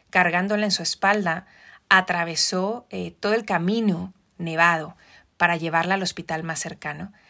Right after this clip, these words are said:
en donde los médicos ahí la operaron exitosamente, salvándole la vida. No les voy a contar toda la historia de conversión ni cómo se enamoraron.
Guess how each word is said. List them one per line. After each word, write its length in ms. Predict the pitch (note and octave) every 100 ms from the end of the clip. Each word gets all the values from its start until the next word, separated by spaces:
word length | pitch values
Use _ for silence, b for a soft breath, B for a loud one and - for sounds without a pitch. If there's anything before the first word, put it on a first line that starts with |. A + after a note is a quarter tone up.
| b b b
en 200 | F3+ F#3+
donde 460 | F3 E3+ D#3+ E3 D#3+
los 200 | D#3+ F3
médicos 460 | F3 F3 F#3 -
ahí 220 | D#3+ F3+ G#3+
la 100 | F3
operaron 420 | E3 D#3 D#3+ D#3+
exitosamente, 1000 | E3 - D#3+ - D#3+ F#3 G3+ G#3 A3 -
salvándole 560 | - E3 E3+ D#3+ D#3 D#3
la 140 | D3+
vida. 320 | D3 - - _ _ _ B B B B B
No 100 | F#3+
les 140 | B3 A#3+
voy 100 | G#3+
a 80 |
contar 400 | G#3 F#3 F3+ F3
toda 120 | F3+ F3
la 60 |
historia 480 | E3 - E3+ E3+ E3
de 140 | D#3+
conversión 640 | - C#3+ - - F#3 F#3 E3+
ni 80 | D#3
cómo 240 | F3 F3
se 100 | F3
enamoraron. 600 | D#3 C#3 D3 D#3 D3 C#3